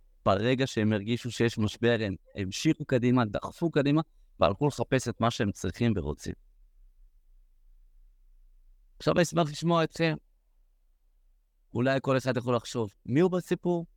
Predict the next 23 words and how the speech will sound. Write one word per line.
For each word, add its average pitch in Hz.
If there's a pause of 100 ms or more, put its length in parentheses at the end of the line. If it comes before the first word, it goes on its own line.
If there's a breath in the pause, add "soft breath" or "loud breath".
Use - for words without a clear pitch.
(520)
האם 107
אני 104 (180)
רחח? - (840)
האם 110
אני 110
אצרץ? - (640)
האם 110
אני 120
חששון? 143 (520)
האם 107
אני 110
נחשון? 143 (1080)
מי 127
אתם 123
מארבעת 110
הדמויות? 104 (960)
ומה 107
הסיפור 143
בכללי 147 (280)
אומר 110
לכם, 139 (320)
אומר 101
עליכם? 127